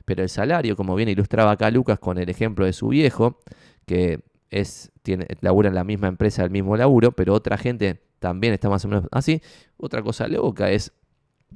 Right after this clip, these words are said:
pensar cosas totalmente increíbles como que el sindicalismo <laughs> representa a los trabajadores, te,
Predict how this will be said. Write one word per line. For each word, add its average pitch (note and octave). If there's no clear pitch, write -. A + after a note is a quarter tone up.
pensar A2
cosas B2+
totalmente A#2
increíbles A#2+
como F#2+
que F2+
el F#2
sindicalismo G2+
<laughs> -
representa -
a -
los A2
trabajadores, A2+
te, -